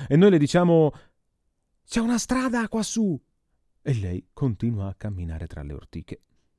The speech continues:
Per un po' camminiamo al lato del sentiero, seguendo il suo cammino tra le ortiche, e alla fine diciamo: "Ehi, scimunito, c'è una strada qua su!" La persona dice: "Lo so,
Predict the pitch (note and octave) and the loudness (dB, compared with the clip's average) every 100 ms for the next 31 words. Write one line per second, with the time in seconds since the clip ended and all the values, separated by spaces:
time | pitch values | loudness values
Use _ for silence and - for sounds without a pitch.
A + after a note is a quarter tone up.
0 | _ _ - - F3+ E3+ G3 E3+ D3 C#3 | _ _ -20 0 4 6 4 4 2 2
1 | D3+ C#3+ A#2+ C#3 - A2+ A2 E3+ E3+ G#3 | 2 2 2 0 0 0 0 -2 2 4
2 | G3+ A#2+ C#3+ - B2+ C#3+ A#2+ A2 B2+ A#2 | 4 2 -2 0 2 4 2 0 -2 -2
3 | A#2+ D3+ A#2 A2+ B2 E3 - A3+ D#3 A#2 | -2 0 0 0 0 -2 0 0 2 0
4 | D#3+ G3+ A3 F3+ A3+ G3 G#3 G3 F3+ - | 0 2 4 4 2 2 2 0 0 -6
5 | _ _ _ _ _ - B3+ A3 F3+ B2+ | _ _ _ _ _ 4 4 6 2 0
6 | - _ _ _ - F4+ F4+ D#4+ C4 D3+ | -4 _ _ _ 2 2 2 -2 -6 -4
7 | - C#3+ - _ - C#4+ F3+ C4 - - | -4 -4 -8 _ -4 -2 -2 -6 -10 -8
8 | A3 G3+ D#3+ F3+ - E3+ - A3+ G#3+ B2 | -6 -6 -6 -8 -8 -10 -10 -10 -10 -12
9 | - _ _ _ _ _ _ _ _ _ | -16 _ _ _ _ _ _ _ _ _
10 | _ _ _ - G#3 A2+ - A2 F#2+ F#2+ | _ _ _ -12 -6 -6 -4 -4 -4 -4
11 | G#2 F2 - _ _ _ _ _ _ B2 | -6 -8 -10 _ _ _ _ _ _ 4
12 | C3 - G3+ A#3 | 4 6 4 4